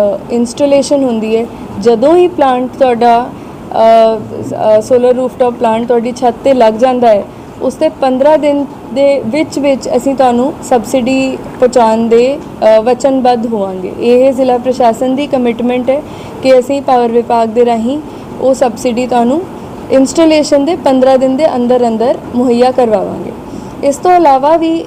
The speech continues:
ਜਦੋਂ ਇਹ ਸੋਲਰ ਰੂਫਟਾਪ ਪਲਾਂਟ ਲੱਗਦਾ ਹੈ, ਸਾਡੇ, ਅ, ਪਿਛਲੇ ਦਿਨਾਂ 'ਚ ਸਾਡੇ ਦੇਖਣ ਵਿੱਚ ਆਇਆ ਹੈ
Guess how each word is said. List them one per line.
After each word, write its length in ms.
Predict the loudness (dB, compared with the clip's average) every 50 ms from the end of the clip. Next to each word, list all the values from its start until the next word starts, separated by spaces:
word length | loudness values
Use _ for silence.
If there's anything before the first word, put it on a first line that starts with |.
| -6 0
ਜਦੋਂ 640 | 2 2 2 4 2 2 2 0 0 -2 -6 -10 -10
ਇਹ 60 | -2
ਸੋਲਰ 320 | 0 2 2 4 4 2
ਰੂਫਟਾਪ 380 | 2 2 -2 -2 0 0 -2 0
ਪਲਾਂਟ 360 | -2 -2 -2 -2 -2 -2 0
ਲੱਗਦਾ 280 | 0 0 2 2 0 0
ਹੈ, 200 | 0 0 -2 -2
ਸਾਡੇ, 500 | 0 0 0 2 2 2 2 2 2 0
ਅ, 260 | -4 -6 -6 -6 -6 -6 -6
ਪਿਛਲੇ 280 | -8 -4 0 0 0
ਦਿਨਾਂ 300 | 0 0 0 0 -2 -2
'ਚ 60 | -2
ਸਾਡੇ 220 | -2 -2 0 0 0
ਦੇਖਣ 360 | 2 0 0 0 -2 0 0
ਵਿੱਚ 200 | 0 0 2 2
ਆਇਆ 240 | 2 4 4 2 2
ਹੈ 80 | -2